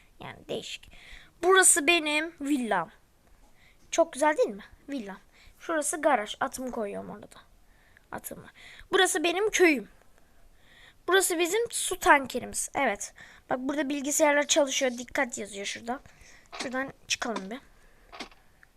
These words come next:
Ha, bak burada bir vagon var. Buradan suları alıp, ıı, şeye bahşiş ediyoruz. Biz yanlış. Aç şunu. Hızlan. Bas bas bas.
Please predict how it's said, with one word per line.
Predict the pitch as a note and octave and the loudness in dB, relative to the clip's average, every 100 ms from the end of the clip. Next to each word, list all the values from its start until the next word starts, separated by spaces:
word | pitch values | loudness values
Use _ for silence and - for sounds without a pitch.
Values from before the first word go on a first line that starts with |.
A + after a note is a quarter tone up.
| - | -10
Ha, | G#3 | -8
bak | G3+ - | -8 -4
burada | D#4 D#4+ D#4+ | 0 0 0
bir | |
vagon | D#4+ D4 C4 D4+ B3 | 2 2 4 4 4
var. | C#4 F4 | -2 0
Buradan | F#4+ E4 F4+ F#4 | 0 4 4 4
suları | - F#4 F#4 F4 D#4+ | 2 2 4 6 6
alıp, | F#4+ E4 G#4 - - - - - - - - _ _ _ | 4 2 0 -4 -18 -20 -20 -20 -20 -20 -20 _ _ _
ıı, | - B3+ A3+ B3 B3+ C4 C4+ - | -20 -16 -12 -10 -8 -10 -10 -10
şeye | - F4+ F#4 F#4 F#4+ F4+ | 0 2 6 6 4 6
bahşiş | E4+ E4+ E4 B3+ | 4 6 2 -4
ediyoruz. | A3+ A3+ G#3 A3 - - - - - _ _ _ _ - - - - - - - | -6 -8 -10 -12 -14 -16 -16 -20 -20 _ _ _ _ -20 -20 -20 -20 -20 -20 -20
Biz | - B3 | -20 -16
yanlış. | F#3+ G3 - - - - - - - - - - - | -16 -14 -12 -12 -14 -18 -20 -20 -20 -20 -20 -12 6
Aç | G4 - | 6 6
şunu. | F4 E4 E4 F4 - | 0 2 2 0 2
Hızlan. | G4+ F4 F#4 F#4 - - G#5 G5+ G5+ - - - - - - - - - - - - - - - - | 4 8 6 6 -4 0 4 6 6 2 -6 -16 -18 -18 -18 -18 -18 -20 -20 -20 -20 -20 -20 -14 -10
Bas | C4+ | -8
bas | C#4 C#4 C4+ | -8 -8 -10
bas. | C#4 - | -10 -12